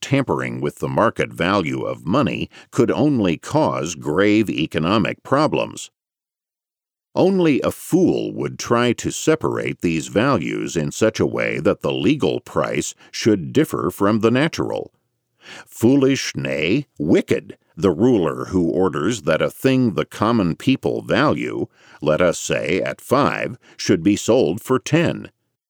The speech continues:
Men are guided in this matter by common estimation founded on considerations of the quality of things and of their abundance or scarcity.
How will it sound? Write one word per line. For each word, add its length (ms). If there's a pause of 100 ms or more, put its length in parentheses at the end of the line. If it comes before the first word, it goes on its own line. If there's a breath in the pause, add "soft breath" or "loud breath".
(520 loud breath)
Men 360
are 220
guided 500
in 180
this 280
matter 440
by 260
common 600
estimation 920
founded 500
on 300
considerations 1080
of 200
the 100
quality 640
of 160
things 640 (240 loud breath)
and 380
of 180
their 240
abundance 800
or 180
scarcity. 800